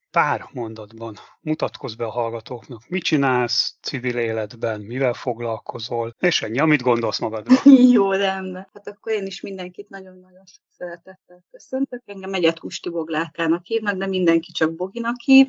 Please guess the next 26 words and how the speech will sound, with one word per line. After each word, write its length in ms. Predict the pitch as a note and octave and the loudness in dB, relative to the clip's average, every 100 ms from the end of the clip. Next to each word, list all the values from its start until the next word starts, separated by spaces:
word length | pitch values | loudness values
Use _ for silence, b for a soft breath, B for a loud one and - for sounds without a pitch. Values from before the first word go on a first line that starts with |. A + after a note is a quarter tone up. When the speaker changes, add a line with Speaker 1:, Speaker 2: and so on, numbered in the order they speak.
| - | 4
Speaker 2:
Én, 320 | A3+ G#3 G#3+ | 2 6 4
ö, 160 | G#3+ G#3+ | 4 0
civil 400 | G#3 C4+ A#3 A3 | 2 2 2 2
életben 520 | G#3 G3+ F#3+ F3+ F#3 | 2 4 2 2 0
két 260 | F#3 G#3+ F3 | 2 0 2
gyermekes 580 | F3+ F3 E3+ - - B3+ | 2 2 -4 -6 -8 -4
édesanyja 600 | C4+ C4 - B3 A3 G3+ | 2 2 2 2 2 0
vagyok, 560 | G3+ F#3+ G3+ F#3+ _ | 0 2 0 -2 _
ö, 280 | G3+ F#3+ F#3 F#3 | -4 -2 -2 -2
hát 160 | - A3+ | -6 -6
most 220 | A3+ - | -4 2
jelenleg 500 | B3+ G3+ F#3+ G3+ G3 | 4 6 4 2 2
aktív 440 | A3+ - - F#3 F#3 | 0 0 -8 -6 -2
álláskereső, 1160 | A3 A#3+ A#3 - G#3+ G3 F#3+ - - F#3+ F#3 F3+ | -2 -4 -6 -8 -8 -6 -8 -10 -12 -10 -12 -12
és 260 | - F3+ - | -10 -6 0
emellett, 580 | F#3+ F#3 F3 F3 F3 F3 | 0 0 -2 -2 -6 -12
hát, 120 | F#3 _ | -20 _
mint 240 | F#3 E3+ | -16 -16
tudjátok, 460 | F#3+ - E3 E3+ - _ | -16 -12 -12 -12 -16 _
is 300 | D#3+ D#3 - | -18 -18 -20
írogatok, 680 | G3 G3+ G#3+ A3 A3 - - _ _ | -18 -16 -14 -14 -16 -16 -20 _ _
próbálkozom 680 | F#3 F3 E3+ D#3 F3+ E3+ E3 | -8 -2 -2 -2 -10 -12 -14
az 180 | E3+ G#3+ | -14 -10
írással, 720 | A3+ A3 G#3 - F#3 F3+ F3+ _ | -8 -6 -6 -8 -6 -6 -8 _
és, 720 | G3+ G3 F#3+ F#3+ - - - | 8 10 10 6 2 -2 0
ö, 200 | G3+ G3 | 2 2